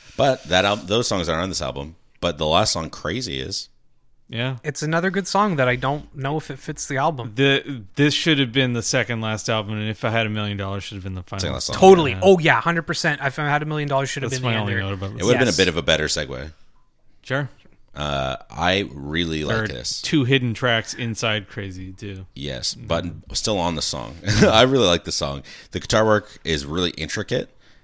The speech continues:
Speaker 1: and, of course, the superb harmonies come out to shine.
Speaker 2: Mm-hmm.
Speaker 1: And it's just a fun song about being crazy.
Speaker 2: Yep.
Speaker 1: Lots.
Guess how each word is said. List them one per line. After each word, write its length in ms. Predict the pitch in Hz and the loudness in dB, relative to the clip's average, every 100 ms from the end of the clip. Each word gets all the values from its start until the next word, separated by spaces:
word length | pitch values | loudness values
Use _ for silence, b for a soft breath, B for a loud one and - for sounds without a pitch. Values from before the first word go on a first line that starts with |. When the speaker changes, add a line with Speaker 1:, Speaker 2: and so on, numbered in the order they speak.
| b | b
Speaker 1:
and, 360 | 73 78 76 - - | -6 -4 -4 -10 -14
of 180 | 69 71 | -12 -12
course, 320 | - 82 85 | -4 -2 0
the 80 | - | -2
superb 360 | - - 73 67 | -4 -4 -8 -6
harmonies 340 | 69 71 73 | -6 -4 -6
come 120 | - | -6
out 60 | 71 | -6
to 60 | 65 | -4
shine. 420 | 76 67 80 104 | -4 -4 -6 -6
Speaker 2:
Mm-hmm. 440 | 120 107 98 95 87 _ _ | -6 -4 -4 -6 -8 _ _
Speaker 1:
And 60 | 90 | -4
it's 80 | 90 | -2
just 140 | - | -2
a 80 | 76 | -2
fun 640 | - - - - 101 110 | -4 -12 -12 -4 -2 0
song 280 | 107 107 107 | 0 -2 -2
about 180 | 107 95 | -2 -2
being 160 | 95 87 | 0 -4
crazy. 560 | - 85 80 71 60 - | -4 -4 -2 -6 -12 -10
Speaker 2:
Yep. 180 | 120 131 | -2 -2
Speaker 1:
Lots. 560 | 87 113 - - - | 0 -2 -2 -4 -4